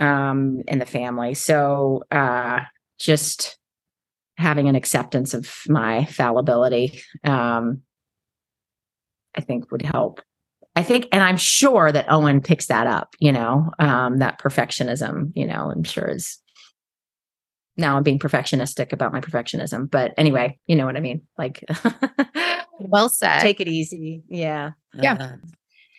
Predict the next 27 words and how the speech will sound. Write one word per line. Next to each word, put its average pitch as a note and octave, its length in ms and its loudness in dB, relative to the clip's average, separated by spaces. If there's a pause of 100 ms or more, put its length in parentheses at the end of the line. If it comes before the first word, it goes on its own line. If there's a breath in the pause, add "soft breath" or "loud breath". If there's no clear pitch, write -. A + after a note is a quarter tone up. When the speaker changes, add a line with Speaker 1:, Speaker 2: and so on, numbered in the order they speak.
(340 soft breath)
Speaker 2:
And B3 680 6 (140)
let A#3+ 240 2
me A#3+ 400 4
now G#3 640 2
see F3 640 0
if E3+ 320 -2
you A#3 400 4
have G3 520 0 (160)
anything A3+ 600 4 (100)
that F3 220 2
I D#3+ 160 -4 (220)
haven't C4+ 440 0
asked F#3 340 0
you F3+ 120 2
about E3 480 0
that E3 340 2
you E3 320 0
want D3 300 -2
to D#3 120 -4
say D3 600 2
about D3 520 0
motherhood, D#3+ 1040 0
parenthood, D3+ 960 0
or D#3+ 520 2
anything D#3 480 -2
else. - 480 -6 (680)
Speaker 1:
Okay. - 380 -6